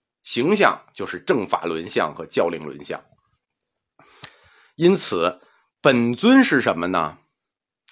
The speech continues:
本尊就跟这个教令轮和正法轮是有关系的。我们修行，密教修行，谈身口意三密相应。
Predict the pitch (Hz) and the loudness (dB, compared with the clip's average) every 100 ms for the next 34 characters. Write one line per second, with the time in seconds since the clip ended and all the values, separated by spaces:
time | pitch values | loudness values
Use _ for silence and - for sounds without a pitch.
0 | - - _ _ _ _ _ _ _ _ | -20 -20 _ _ _ _ _ _ _ _
1 | _ _ _ - 151 147 226 233 - - | _ _ _ 2 4 6 6 6 0 -2
2 | 143 160 180 147 - 226 151 139 123 113 | 2 2 4 2 6 8 10 8 6 4
3 | 135 170 170 240 147 - 92 107 104 175 | 4 2 4 4 6 4 2 2 4 4
4 | 110 - 139 110 87 123 107 107 98 78 | 2 0 2 2 4 4 4 2 -6 -8
5 | - _ _ _ _ _ _ - - _ | -10 _ _ _ _ _ _ -20 -20 _
6 | _ _ _ _ - 127 143 233 233 127 | _ _ _ _ 2 4 4 4 4 4
7 | 113 - - 208 151 113 135 123 98 95 | 0 0 2 6 6 6 4 0 -2 -4
8 | - - - 92 110 135 - - - 214 | -8 -10 0 4 4 2 -4 -8 2 6
9 | 196 202 202 196 180 - 104 92 95 175 | 6 6 2 0 -4 -2 2 2 0 -6
10 | 180 104 - 175 165 185 170 104 - 135 | -6 -6 0 4 4 4 0 0 0 2
11 | 139 139 | 2 -2